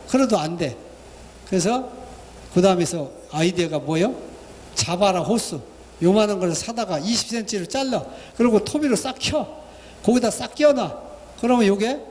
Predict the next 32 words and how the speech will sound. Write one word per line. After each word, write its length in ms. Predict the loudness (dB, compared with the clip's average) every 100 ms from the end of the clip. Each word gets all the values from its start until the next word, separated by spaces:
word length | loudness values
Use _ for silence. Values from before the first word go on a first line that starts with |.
| -16 -2
예측을 440 | 0 0 -4 -4 -4
할 80 | -2
때마다 440 | 0 0 0 0
빙빙빙빙 600 | 0 2 2 2 2 0
돌으니까 680 | 0 0 0 0 0 0 -2 -12 -8 0
나무가 340 | 0 2 0
잘라지지 520 | -2 -2 -2 -2 -4
않습니다. 560 | -4 -4 -6 -10 -12 -16 -16 -20 -4
그래서 320 | 2 4 4 -2
커먼은 500 | -6 0 4 4 2 -2 -14 -18 -6
쫙 260 | -4 -4
벌어져 380 | 0 2 2 0
가면 380 | 0 0 0 0
이게 100 | 0 2
빠져나와. 500 | 0 2 0 -2 -6 -14 -20 -20 -20 -2
그렇게 280 | 2 2 0
해서 120 | -2
다 320 | -4 -4 -2
양주 320 | 0 -2 -2 0
같은데 360 | 0 0 -6
다 140 | -4 -2
그렇게 300 | -2 -2 -4
해서 100 | -4
킨 240 | -4 -2
거예요. 240 | 0 0 0
그냥 240 | 2 2
킨 200 | 2 -4
게 80 | -2
아니라, 340 | -2 -2 -4 -6 -10 -16 -2
거짓말 400 | 0 2 0 0
아니라. 240 | 0 -2 -8 -16 -6
예? 100 | -4